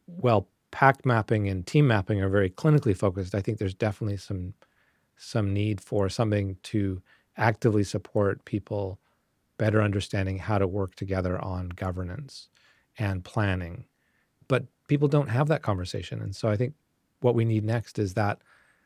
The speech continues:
that level of governance mapping that helps people understand the different roles,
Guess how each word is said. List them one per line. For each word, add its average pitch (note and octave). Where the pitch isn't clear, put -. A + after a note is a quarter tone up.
that G#2+
level A#2
of G2+
governance A2+
mapping G#2
that G2+
helps -
people -
understand G#2+
the F#2+
different G#2
roles, A2+